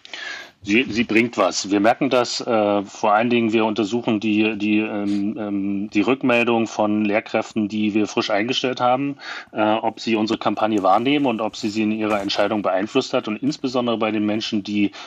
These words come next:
als Seiteneinsteigerinnen, Seiteneinsteiger zu uns kommen, ähm, haben wir eine sehr stark steigende Zahl derer, die erstens wissen, okay, da gibt es diese Kampagne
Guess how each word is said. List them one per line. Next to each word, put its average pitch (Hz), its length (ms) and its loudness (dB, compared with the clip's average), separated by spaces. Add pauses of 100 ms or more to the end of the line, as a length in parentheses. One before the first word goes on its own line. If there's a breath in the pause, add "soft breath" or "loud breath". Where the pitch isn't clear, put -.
(120 loud breath)
als - 240 -6
Seiteneinsteigerinnen, 110 800 -2
Seiteneinsteiger 120 1040 -2
zu 123 200 -6
uns 131 220 -2
kommen, 143 380 0 (600 loud breath)
ähm, 107 640 2 (240 loud breath)
haben 107 300 2
wir 113 100 6
eine 107 160 4
sehr 107 400 4
stark 104 420 2
steigende 107 540 0
Zahl 104 400 4
derer, 104 320 0
die 101 160 -6
erstens 104 380 0
wissen, 117 240 -2
okay, 101 260 0
da 101 80 0
gibt 107 220 -2
es 120 100 -4
diese 123 220 -4
Kampagne 127 580 0